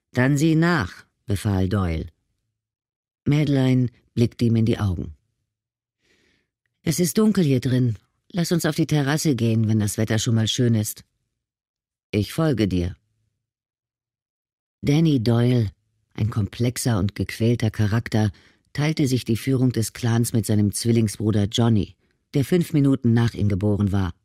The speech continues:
aber nie den Status des Jüngeren akzeptiert hatte. Johnny litt an paranoider Schizophrenie, die ihn gewalttätig und unberechenbar gemacht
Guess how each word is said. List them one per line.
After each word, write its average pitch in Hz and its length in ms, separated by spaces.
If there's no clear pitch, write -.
aber 131 220
nie 180 160
den 117 160
Status 117 460
des 101 180
Jüngeren 113 340
akzeptiert - 600
hatte. - 240
Johnny 151 320
litt 160 280
an 143 160
paranoider 131 600
Schizophrenie, 135 840
die 107 60
ihn 110 100
gewalttätig 117 680
und 101 160
unberechenbar 120 680
gemacht 101 400